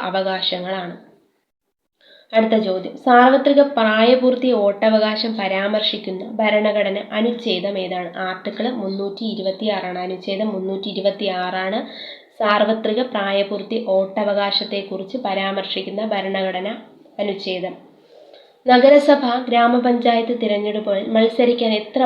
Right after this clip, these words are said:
വയസ്സ് പൂർത്തിയായിരിക്കണം? ഇരുപത്തിയൊന്ന് വയസ്സാണ്. ഇരുപത്തിയൊന്ന് വയസ്സ് പൂർത്തിയായി ആർക്ക് വേണമെങ്കിലും നഗരസഭ, ഗ്രാമപഞ്ചായത്ത് മത്സരങ്ങളിൽ പങ്കെടുക്കാൻ കഴിയും.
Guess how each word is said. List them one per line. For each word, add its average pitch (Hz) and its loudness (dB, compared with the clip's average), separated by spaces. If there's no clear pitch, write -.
വയസ്സ് 196 -2
പൂർത്തിയായിരിക്കണം? 190 -2
ഇരുപത്തിയൊന്ന് 202 -2
വയസ്സാണ്. 185 -6
ഇരുപത്തിയൊന്ന് 196 -2
വയസ്സ് 190 -6
പൂർത്തിയായി 185 -2
ആർക്ക് 233 2
വേണമെങ്കിലും 190 -2
നഗരസഭ, 202 0
ഗ്രാമപഞ്ചായത്ത് 190 0
മത്സരങ്ങളിൽ 185 -4
പങ്കെടുക്കാൻ 185 -6
കഴിയും. 170 -6